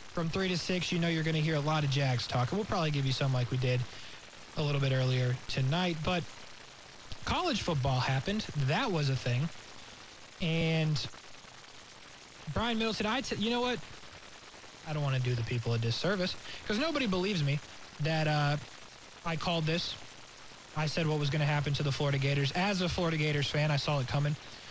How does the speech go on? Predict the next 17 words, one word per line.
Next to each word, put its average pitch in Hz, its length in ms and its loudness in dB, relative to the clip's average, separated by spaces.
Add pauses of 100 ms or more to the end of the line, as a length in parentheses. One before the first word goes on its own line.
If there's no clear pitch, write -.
(120)
So - 140 -2
let 160 60 4
me 156 60 2
scroll 143 240 2
back 139 240 2
to 147 100 0
our 131 80 4
text. 135 340 0
We 135 60 2
do 131 160 2
text 127 360 0
a 127 40 2
lot 127 180 4
of 127 80 2
nonsense 127 520 2 (520)
throughout 175 640 0
every, 165 580 2